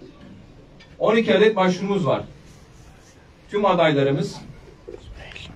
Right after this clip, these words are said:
ile birlikte ve aday adaylarımızla birlikte deva damlalarını bir araya getireceğiz. Gece gündüz demeden çalışacağız. İlk günkü gibi, söz verdiğimiz gibi çalışacağız.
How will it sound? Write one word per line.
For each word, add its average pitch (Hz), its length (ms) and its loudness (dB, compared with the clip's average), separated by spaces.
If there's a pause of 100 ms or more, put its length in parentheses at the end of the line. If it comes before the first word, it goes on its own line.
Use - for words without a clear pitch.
(380)
ile 170 240 0
birlikte 165 580 0 (300)
ve 151 120 2
aday 190 300 4
adaylarımızla 147 640 0
birlikte 135 500 -4 (520)
deva 190 320 4
damlalarını 170 560 2
bir 165 100 4
araya 156 180 4
getireceğiz. 123 760 -2 (1400)
Gece 170 300 2
gündüz 196 380 2
demeden 185 420 4
çalışacağız. 165 760 2 (1000)
İlk 214 220 -4
günkü 190 320 0
gibi, 156 140 2
söz 185 340 2
verdiğimiz 180 480 4
gibi 180 160 2
çalışacağız. 143 680 0